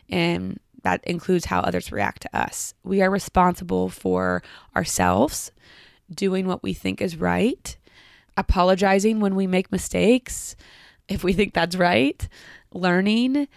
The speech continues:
being open, that we're responsible for ourselves. And I really want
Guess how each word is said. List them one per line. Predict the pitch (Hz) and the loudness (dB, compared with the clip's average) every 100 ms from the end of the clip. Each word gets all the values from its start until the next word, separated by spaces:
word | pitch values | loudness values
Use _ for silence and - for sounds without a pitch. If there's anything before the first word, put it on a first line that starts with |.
| _ _ - | _ _ -6
being | 208 185 175 | 0 0 0
open, | - 185 - 240 254 269 - | 0 2 4 4 4 0 -2
that | 170 - 208 214 | -4 0 0 2
we're | 247 | 2
responsible | 269 - 233 214 202 | 2 0 -2 -2 0
for | 190 | 0
ourselves. | 170 147 - 82 - - - - _ _ - - - - _ - | 0 -2 -4 -4 -6 -14 -16 -20 _ _ -20 -20 -20 -20 _ -6
And | 185 180 180 175 180 - - | 0 2 2 2 0 -4 -2
I | 185 | 2
really | 190 175 190 196 | 2 2 2 2
want | 185 185 - - | 0 0 -2 -4